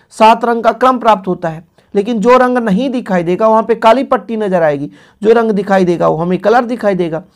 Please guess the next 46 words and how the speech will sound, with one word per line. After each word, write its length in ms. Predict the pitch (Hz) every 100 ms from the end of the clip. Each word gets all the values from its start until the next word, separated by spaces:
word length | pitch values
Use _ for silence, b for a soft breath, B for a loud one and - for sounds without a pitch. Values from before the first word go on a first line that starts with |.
| b b
फिर 120 | 233 240
से 80 | 240
यदि 120 | 226
रंग 200 | 233 226
नहीं 120 | 226
दिखा 240 | 196 185 147
फिर 200 | 240 247
काली 280 | 247 220
पट्टी। 380 | 196 175 - 143 - B B
तो 80 | 240
भाई 180 | 208 233
जो 120 | 262
अवशोषण 600 | - 202 175 220 214 254
स्पेक्ट्रम 480 | 240 220 185 220 233
में 100 | 277
यही 140 | 269
होता 320 | 190 135 127 120
है, 140 | 127 b b b
जो 160 | 185 254
रंग 220 | 262 269
को 160 | 254 269
अवशोषित 460 | 240 262 247 277
कर 160 | - 226
लिया 180 | 214 208
वहां 160 | 190
पे 120 | 196
काली 280 | 190 202 247
पट्टी 340 | 269 262 - 269
नजर 260 | 269 269
आएगी, 300 | 269 202 131 - b -
बाकी 280 | 185 196
रंगों 300 | 190 165 175
का 180 | 175 185
स्पेक्ट्रम 500 | 175 190 202 269 277
दिखाई 260 | 262 262 254
देगा, 240 | 240 208
रंगों 300 | 170 170 180
का 120 | 170
क्रम 280 | 160 220 254
दिखाई 260 | 262 262 262
देगा, 300 | 262 196 120 b b
जो 140 | 180 214
हमारा 280 | 170 196 226
अवशोषण 520 | 214 190 165 180 170
स्पेक्ट्रम 440 | - 135 - 226
कहलाएगा। 540 | 247 262 185 117 -